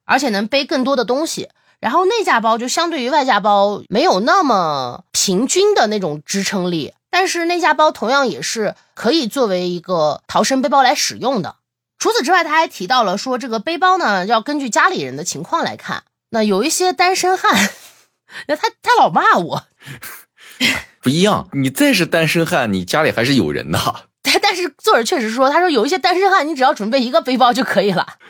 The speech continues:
Speaker 2: 他在骂我，
Speaker 1: 啊。
Speaker 2: 你知道吧？<laughs> 就像我一样的，就我自己住，就我自己。
Speaker 1: 比如说你拖家带口的，
Speaker 2: 嗯。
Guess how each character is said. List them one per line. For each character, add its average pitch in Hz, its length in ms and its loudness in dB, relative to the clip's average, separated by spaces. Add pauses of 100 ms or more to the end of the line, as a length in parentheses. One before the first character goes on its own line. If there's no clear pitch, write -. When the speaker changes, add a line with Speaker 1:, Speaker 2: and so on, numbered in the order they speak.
(220)
Speaker 2:
他 - 160 0
在 190 80 2
骂 208 200 4
我， 101 320 2
Speaker 1:
啊。 143 100 4
Speaker 2:
你 110 80 -2
知 104 60 2
道 101 120 4
吧？ - 320 -2 (460)
<laughs> - 480 -12
就 196 80 2
像 226 140 4 (100)
我 110 260 4
一 165 60 0 (100)
样 190 140 2
的， 90 220 -2 (240)
就 165 80 4
我 123 80 4
自 156 160 -6
己 113 100 2
住， 139 160 2
就 160 100 -6
我 104 140 4
自 120 160 -6
己。 85 140 -10 (340)
Speaker 1:
比 226 80 -4
如 - 20 -2
说 277 80 2
你 247 60 2
拖 - 160 -2
家 320 100 4
带 311 140 2
口 113 240 -6
的， 156 80 -2
Speaker 2:
嗯。 170 180 0